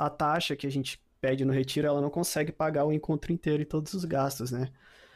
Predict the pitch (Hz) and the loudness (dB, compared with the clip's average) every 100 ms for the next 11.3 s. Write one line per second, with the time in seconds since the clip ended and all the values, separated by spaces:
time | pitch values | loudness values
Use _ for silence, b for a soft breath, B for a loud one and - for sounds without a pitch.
0 | - _ - 127 131 135 135 139 139 139 | -20 _ -2 -2 0 0 0 2 2 2
1 | 135 151 143 160 147 151 160 165 170 165 | 2 2 2 2 2 0 0 0 0 0
2 | - 165 190 190 - 185 165 160 165 165 | 0 0 0 -2 -2 0 0 0 -4 0
3 | 156 160 165 160 180 - 175 147 143 143 | 0 0 -2 -2 -2 0 0 2 0 -2
4 | 139 - 147 - - 151 160 190 - - | -4 -6 -6 -4 -2 0 0 -4 -16 -20
5 | - _ - - 151 - 151 147 151 147 | -20 _ -10 -4 -2 0 2 2 4 2
6 | 147 143 156 - 160 156 156 170 190 - | 2 0 -2 0 2 2 2 4 4 2
7 | - 160 156 147 143 _ - 151 156 160 | 0 2 4 4 0 _ 0 2 2 2
8 | 156 160 170 170 202 170 165 165 170 165 | -2 0 2 2 2 2 2 2 2 2
9 | 165 165 170 170 170 175 156 165 - 175 | 2 0 2 2 4 4 4 0 0 0
10 | 185 - 196 - 202 180 180 202 - 160 | 0 0 0 2 2 2 2 0 2 2
11 | 147 135 | 4 2